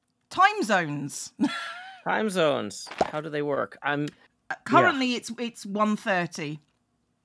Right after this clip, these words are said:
Speaker 1: not two thirty,
Speaker 2: Ugh.
Speaker 1: which is our normal go live time. So
Speaker 2: Ye-,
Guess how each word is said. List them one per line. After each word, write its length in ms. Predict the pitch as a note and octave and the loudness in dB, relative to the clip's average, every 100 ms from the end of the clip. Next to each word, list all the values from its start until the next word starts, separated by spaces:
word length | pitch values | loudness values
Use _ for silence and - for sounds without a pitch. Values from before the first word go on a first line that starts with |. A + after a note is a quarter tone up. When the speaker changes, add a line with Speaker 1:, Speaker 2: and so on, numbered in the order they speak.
| _ _ _ _ _ - | _ _ _ _ _ -6
Speaker 1:
not 260 | F3 E3 - | -2 -2 -2
two 180 | E3+ | -2
thirty, 420 | D3 D#3+ D3 - D3+ | -2 -2 -4 -6 -8
Speaker 2:
Ugh. 60 | |
Speaker 1:
which 160 | C#3+ - | -8 -8
is 120 | D3 | -4
our 120 | D3 | -2
normal 280 | D3 C#3 C#3+ | 0 -2 -4
go 140 | C#3+ | -6
live 240 | C#3 C3+ C#3 | -6 -6 -6
time. 340 | D#3+ C3+ D3+ - _ | -8 -8 -10 -14 _
So 400 | - - D3 C3+ C#3+ | -18 -6 -4 -4 -6
Speaker 2:
Ye-, 300 | C#3+ D#3 E3+ | -12 -12 -12